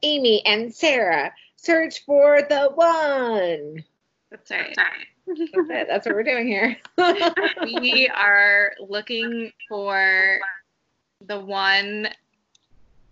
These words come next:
Speaker 2: rom-com each week. <laughs> We'll, we'll find many ones.
Speaker 1: Wait, you made that sound so, like, serious. Like, we are, like, we, like, we're not enjoying it. We're just, like,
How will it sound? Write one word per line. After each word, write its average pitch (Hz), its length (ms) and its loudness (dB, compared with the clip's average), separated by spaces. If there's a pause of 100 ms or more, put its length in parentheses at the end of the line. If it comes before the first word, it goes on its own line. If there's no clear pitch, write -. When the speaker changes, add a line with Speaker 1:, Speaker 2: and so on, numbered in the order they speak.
(300)
Speaker 2:
rom-com 185 880 -4 (220)
each - 220 -14
week. - 420 -8 (240)
<laughs> - 20 4 (680)
We'll, 285 260 -2
we'll 240 180 -2
find 240 400 2
many 190 280 -6
ones. - 600 -10
Speaker 1:
Wait, 277 140 -16 (120)
you 269 100 -14
made 269 160 0
that 427 240 -2
sound 311 300 -4
so, 226 300 0
like, 226 360 0 (300)
serious. 160 640 -2
Like, 156 260 -6
we 175 360 -4
are, 165 180 -2 (300)
like, 151 240 -2
we, 208 200 0
like, 233 200 0
we're 240 120 2
not 254 220 4
enjoying 185 440 0
it. 101 160 -6 (120)
We're 196 160 -2
just, 208 260 -2
like, 185 280 -6